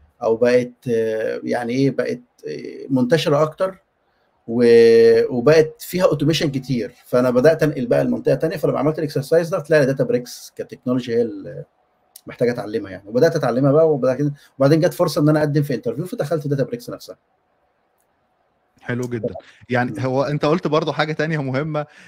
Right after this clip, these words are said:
Speaker 2: ان انت اما لقيت الجوب الكارنت اللي انت حاليا اللي كنت فيها، اما لقيت ان بقى فيها اوتوميشن، يعني اللي هو بقى ال-، ال إيه آي تقريبا بدأ يدخل فيها، وبقت ال-، ال-، الوظيفه بت-، بيحصل لها كومبريس، ب-، بت-، بتقل،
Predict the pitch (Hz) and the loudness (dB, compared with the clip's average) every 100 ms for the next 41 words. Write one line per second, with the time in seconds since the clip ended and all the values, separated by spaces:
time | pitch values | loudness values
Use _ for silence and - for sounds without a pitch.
0 | 135 123 131 160 156 135 123 135 156 123 | -10 -6 -4 -2 -4 -2 -2 -4 -4 -6
1 | 110 127 147 120 120 131 123 113 107 127 | -2 -2 -2 -4 -4 -4 -4 -6 -8 -8
2 | 123 120 117 131 120 127 123 117 143 151 | -8 -8 -6 -6 -8 -8 -10 -10 -10 -10
3 | 147 _ _ _ - 120 120 127 160 151 | -12 _ _ _ -8 -4 -2 -4 -4 -4
4 | 127 143 139 160 160 123 127 143 - 151 | -2 -4 -4 -4 -4 -4 -6 -6 -4 -4
5 | 123 110 113 120 131 120 143 135 147 143 | -4 -4 -6 -8 -6 -2 0 2 2 2
6 | 139 175 139 143 151 165 156 160 151 135 | -2 -2 -2 -6 -4 -2 0 0 0 -4
7 | 123 151 139 139 139 156 - 123 - 147 | -2 -2 0 -2 -2 -4 -8 -10 -8 -6
8 | 151 139 131 135 - 120 110 - _ - | -4 -4 -4 -6 -6 -10 -10 -16 _ -10
9 | 117 120 120 120 120 156 151 143 135 - | -10 -10 -8 -6 -4 -4 -2 -4 -4 -12
10 | 120 113 120 123 110 110 - 123 143 139 | -14 -10 -10 -10 -10 -10 -10 -6 -4 -6
11 | 131 117 127 135 - 120 127 120 123 127 | -8 -8 -6 -8 -10 -10 -10 -8 -10 -10
12 | 117 - 165 117 | -14 -4 -4 -4